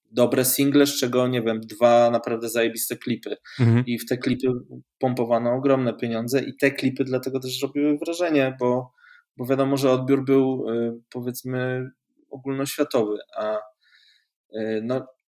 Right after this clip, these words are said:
Speaker 1: nie ma za bardzo podjazdu. No, jeżeli chodzi o Polskę, to też, tak jak mówię, Hype Williams się skończył już jakiś czas temu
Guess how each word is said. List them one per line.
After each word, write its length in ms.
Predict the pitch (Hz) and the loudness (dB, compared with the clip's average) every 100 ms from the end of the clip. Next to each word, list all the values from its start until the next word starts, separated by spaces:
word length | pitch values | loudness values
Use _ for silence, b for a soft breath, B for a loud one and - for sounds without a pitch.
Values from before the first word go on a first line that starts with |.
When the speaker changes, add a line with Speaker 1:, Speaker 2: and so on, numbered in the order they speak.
| _ _ _ - | _ _ _ -10
Speaker 1:
nie 280 | 135 156 170 | -2 0 0
ma 200 | 165 156 | -2 0
za 120 | 156 | 0
bardzo 320 | 143 147 143 | 4 4 2
podjazdu. 680 | 139 139 139 127 117 - 104 | -2 0 2 2 0 -6 -14
No, 100 | 110 | -10
jeżeli 280 | 117 123 135 | -10 -6 -6
chodzi 280 | 143 135 143 | -6 0 0
o 60 | |
Polskę, 500 | 143 147 143 - 147 143 _ _ _ _ _ _ | 2 4 4 2 -2 -2 _ _ _ _ _ _
to 120 | - 143 | -4 0
też, 500 | 160 151 - - - _ B B B _ | 4 4 4 0 -6 _ B B B _
tak 120 | 139 | -4
jak 120 | 135 | -2
mówię, 260 | 147 135 127 | -2 0 0
Hype 180 | 135 135 | 0 0
Williams 320 | 156 156 151 - | 4 4 4 0
się 100 | 147 | 0
skończył 540 | - 147 139 - 135 | 2 0 0 0 0
już 200 | 123 123 | 0 -2
jakiś 300 | 120 - 113 | -8 -8 -8
czas 220 | - 120 | -6 -4
temu 420 | 131 120 123 143 | -2 -2 -2 -4